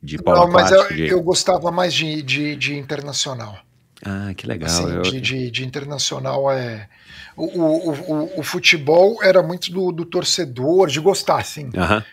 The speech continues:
Speaker 2: Mas, assim, é, e, mas tem muito cara bom, né, no, também no jornalismo esportivo, assim, quando você tá numa redação, é, é todo mundo parecido com você, então todos, sabe?
Speaker 1: Exato,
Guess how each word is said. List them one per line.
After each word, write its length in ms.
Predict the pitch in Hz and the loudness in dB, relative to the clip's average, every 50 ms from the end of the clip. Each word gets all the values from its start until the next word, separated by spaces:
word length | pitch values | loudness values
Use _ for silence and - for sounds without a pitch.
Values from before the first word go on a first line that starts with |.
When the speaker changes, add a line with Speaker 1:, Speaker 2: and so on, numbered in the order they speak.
| _ _ _ | _ _ _
Speaker 2:
Mas, 380 | - 165 160 151 147 143 143 | -14 -8 -4 -4 -2 -2 -4
assim, 400 | 147 131 - 170 160 156 147 147 - - | -6 -6 -6 -6 -8 -8 -10 -12 -10 -6
é, 260 | 143 139 139 - - | -4 -4 -4 -4 -6
e, 60 | - | -6
mas 140 | 170 170 165 | -6 -6 -4
tem 100 | 165 226 | -2 -2
muito 220 | 214 233 262 - - | -2 -2 -2 -2 0
cara 180 | 262 - - | 0 0 0
bom, 320 | 139 123 143 165 175 165 160 | 0 0 -2 -2 -2 -2 -4
né, 100 | 165 165 | -4 -6
no, 260 | 156 147 143 139 131 131 - - | -6 -6 -6 -8 -8 -10 -12 -12
também 280 | - 135 135 139 143 139 | -10 -10 -8 -6 -8 -8
no 60 | 135 | -8
jornalismo 720 | 127 139 135 139 135 127 131 135 135 139 131 123 113 98 - _ - - - - - _ _ | -10 -10 -8 -8 -8 -6 -6 -6 -8 -8 -10 -10 -10 -12 -16 _ -20 -20 -20 -20 -20 _ _
esportivo, 760 | 131 - - - 160 143 - - - - 160 156 139 117 123 | -4 -4 -2 -2 -4 -4 -2 0 0 2 2 0 -4 -6 -4
assim, 180 | 113 - - 147 | -4 -4 -6 -6
quando 140 | - 123 - | -8 -12 -14
você 80 | - | -10
tá 100 | - 165 | -10 -8
numa 160 | 175 175 180 | -6 -6 -6
redação, 500 | 135 151 151 - - - - - 170 185 | -6 -4 -4 -4 -4 -4 -6 -4 -4 -4
é, 60 | 190 - - - - - - | -4 -6 -8 -14 -18 -14 -12
é 80 | - 135 | -10 -2
todo 200 | - 196 196 196 196 | 2 4 4 4 4
mundo 200 | 196 202 180 - | 0 -4 0 2
parecido 400 | 202 190 170 - - 170 175 - | 2 2 2 0 -2 -6 -8 -10
com 100 | - 185 | -10 -6
você, 280 | 202 196 - - 156 | -6 -4 -4 -4 -6
então 200 | 131 - 143 139 127 | -6 -8 -10 -12 -10
todos, 300 | - 170 170 175 180 - | -8 -6 -6 -6 -4 0
sabe? 260 | - - 156 135 117 - | 0 0 0 0 -2 -4
Speaker 1:
Exato, 320 | - 80 - - 165 165 | -2 0 2 2 2 2